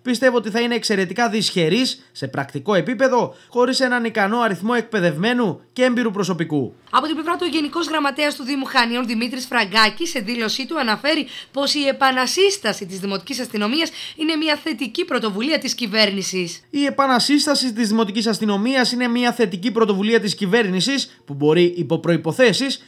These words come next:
Speaker 1: να ξαναδώσει στους Δήμους την δυνατότητα να ασκήσουν σημαντικές αρμοδιότητες προς όφελος των δημοτών.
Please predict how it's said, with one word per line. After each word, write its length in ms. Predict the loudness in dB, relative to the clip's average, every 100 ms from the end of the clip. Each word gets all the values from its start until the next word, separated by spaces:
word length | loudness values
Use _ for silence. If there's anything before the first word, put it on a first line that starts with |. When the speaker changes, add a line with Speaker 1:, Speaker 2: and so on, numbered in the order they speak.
| _
Speaker 1:
να 120 | -6 -2
ξαναδώσει 540 | 0 0 2 2 0
στους 220 | -2 0
Δήμους 300 | 2 0 0
την 180 | 0 -2
δυνατότητα 580 | 0 0 2 0 0 0
να 100 | 2
ασκήσουν 420 | 0 -2 -2 -2
σημαντικές 520 | -2 -2 -2 0 0
αρμοδιότητες 760 | 0 0 2 2 2 2 0 -2 -14 _
προς 220 | 2 4
όφελος 320 | 4 4 2
των 120 | 2 0
δημοτών. 600 | 0 2 2 2 -4